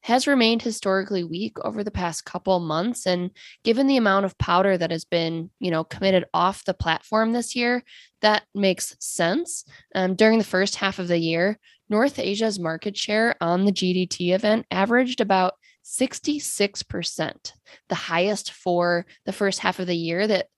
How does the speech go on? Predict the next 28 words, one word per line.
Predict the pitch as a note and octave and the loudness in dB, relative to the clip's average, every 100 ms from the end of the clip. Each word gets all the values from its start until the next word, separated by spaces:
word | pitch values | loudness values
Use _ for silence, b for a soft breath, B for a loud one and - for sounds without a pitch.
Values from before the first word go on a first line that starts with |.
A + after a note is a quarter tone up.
| b _ | b _
the | F3+ | 0
market's | F3+ F3+ G3 - | 0 0 -4 -6
seen | F#3+ F3+ F3+ | -4 -4 -2
in | E3+ | -4
at | E3+ - | -6 -6
least | F#3+ G#3 - - | -4 -4 -6 -12
a | D#3+ | -16
decade. | - D3+ - D3+ E2+ - B B B B B B B _ | -10 -10 -10 -12 -12 -16 B B B B B B B _
So | - - A#3+ A3 A3+ | -4 4 8 8 6
what | A#3+ C4+ | 4 6
this | C#4 B3+ | 4 4
did | - A#3 | 4 6
is | A3 | 4
it | G#3 - | 2 0
pushed | A#3 - | 0 2
other | G#3 G#3 | 2 2
buyers | F#3+ F3+ F#3 F#3 F3+ - | 4 4 4 2 -2 -2
out | F3 F3 - _ _ | 2 2 0 _ _
of | F3+ E3+ | -4 -4
the | D#3+ | -4
platform | - B3+ B3+ - A#3 A3+ G#3+ | 4 4 4 4 4 4 2
and | F#3+ F3+ | 0 2
prompted | F#3+ F#3 G3+ F3+ - | 2 2 0 -4 -4
deals | F3 F3+ F3+ | 0 2 2
to | - | -2
be | F#3 | -6
completed | - F3+ - E3+ E3 D#3+ - | -4 -6 -2 0 0 0 -4
offline. | D#3 D3+ D3+ - E3 E3+ G3 G#3+ G#3+ | 0 0 -2 -10 -4 0 2 2 0